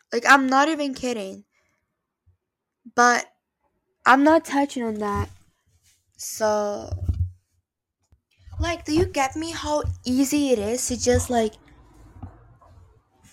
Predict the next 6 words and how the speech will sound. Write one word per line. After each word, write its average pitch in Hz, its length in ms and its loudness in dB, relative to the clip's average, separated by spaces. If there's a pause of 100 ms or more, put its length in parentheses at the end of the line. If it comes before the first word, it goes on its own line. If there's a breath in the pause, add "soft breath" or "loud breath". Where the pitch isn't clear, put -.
say - 320 -2
bad 233 320 2
things? 359 520 -4 (1000 loud breath)
You 311 80 0
know? 349 260 8 (760 loud breath)
Okay, 277 220 0